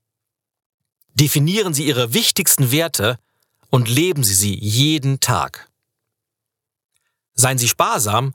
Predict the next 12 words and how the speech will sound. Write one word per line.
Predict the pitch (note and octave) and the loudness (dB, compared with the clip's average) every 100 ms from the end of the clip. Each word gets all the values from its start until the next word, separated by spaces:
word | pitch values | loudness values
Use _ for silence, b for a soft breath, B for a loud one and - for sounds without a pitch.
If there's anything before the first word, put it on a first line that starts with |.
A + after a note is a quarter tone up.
| B | B
und | - D3 | -2 2
investieren | D3 B2 A2+ - - F3+ E3+ | 2 2 0 0 0 0 -2
klug. | D3 D#3 B2+ - - _ _ _ _ _ _ _ _ _ _ _ _ _ _ _ _ _ B - | -2 -2 -2 -6 -16 _ _ _ _ _ _ _ _ _ _ _ _ _ _ _ _ _ B 0
Führen | - B3 G#3 | 2 2 0
Sie | F3+ | 0
ein | D#3 | 0
Erfolgsjournal. | C3 - F3+ - - F2+ D#2+ C2+ - _ _ _ _ _ _ _ _ _ _ _ _ _ _ _ | -2 0 0 2 0 0 -2 -4 -4 _ _ _ _ _ _ _ _ _ _ _ _ _ _ _
Schaffen | - - F3+ E3+ | -2 0 0 0
Sie | |
sich | C#3+ D3+ - - - | 0 0 -2 -8 -2
kraftvolle | - D#3+ F#3+ - - - D3+ C#3 | 0 2 0 -2 -2 0 2 0
Gewohnheiten. | A#2 G#2+ A#2+ A#2+ F2+ - | -2 0 0 0 -4 -8